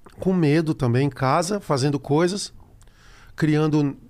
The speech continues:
novas músicas do Batuque de Magia. O Ba-, Batuque de Magia, que é esse disco que a gente tá gravando,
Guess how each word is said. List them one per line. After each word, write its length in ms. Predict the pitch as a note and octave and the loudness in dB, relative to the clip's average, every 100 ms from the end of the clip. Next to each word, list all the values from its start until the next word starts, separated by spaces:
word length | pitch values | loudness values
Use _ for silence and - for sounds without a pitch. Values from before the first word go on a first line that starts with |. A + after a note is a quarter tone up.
| - _ _ _ C#3 | -20 _ _ _ -2
novas 380 | C#3 D3+ D3+ | 0 0 0
músicas 420 | C3 C#3 E3 E3 B2+ | 0 0 0 -2 -2
do 80 | |
Batuque 320 | C#3+ C3+ C3+ B2+ | -2 -2 -4 -6
de 80 | |
Magia. 380 | C3+ B2+ A2 C#3+ | -4 -2 -2 -2
O 40 | C#3+ | -2
Ba-, 200 | D3 D#3+ | -4 -2
Batuque 300 | D#3+ F#3+ E3+ | -2 -2 0
de 60 | |
Magia, 280 | F3 D3 C#3+ | 0 2 0
que 100 | C#3 | 0
é 20 | |
esse 140 | C3+ C3+ | -4 -4
disco 180 | C3 - | -6 -4
que 60 | |
a 20 | |
gente 120 | C3+ B2 | -4 -2
tá 100 | C3 | -2
gravando, 460 | A#2+ A2+ E3+ A#2+ | -2 0 0 -2